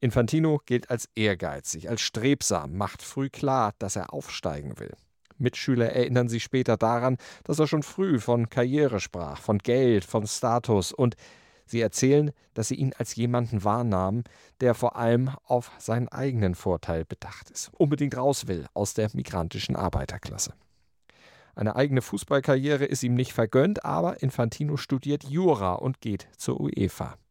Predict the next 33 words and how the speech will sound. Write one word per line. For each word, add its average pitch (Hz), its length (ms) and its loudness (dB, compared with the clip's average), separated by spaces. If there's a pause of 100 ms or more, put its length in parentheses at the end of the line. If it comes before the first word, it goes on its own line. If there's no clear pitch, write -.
(400)
Und - 180 -6
dort 107 260 0
arbeitet 98 520 0
er 104 180 0
sich 113 200 -8
als 123 120 -4
Funktionär 156 680 0
hoch 92 260 -2
bis - 300 -2
zum 160 160 -4
zweitwichtigsten 127 840 -4
Amt 139 260 2
im 110 100 -2
Europäischen 95 640 -2
Verband. - 400 -8 (360)
Und 131 140 -4
als - 220 0
zwanzig 143 380 2
fünfzehn 190 500 0
die 95 100 -6
fifa 95 480 -4
ins 92 280 -8
Wanken 127 320 0
gerät, 95 360 -2 (320)
wittert 117 280 0
er 120 340 -2
seine 107 280 0
Chance 98 500 0
beim 104 180 0
Weltverband. - 640 -6 (800)
Die 139 80 2
Ermittlungen 160 400 4
laufen, 147 440 0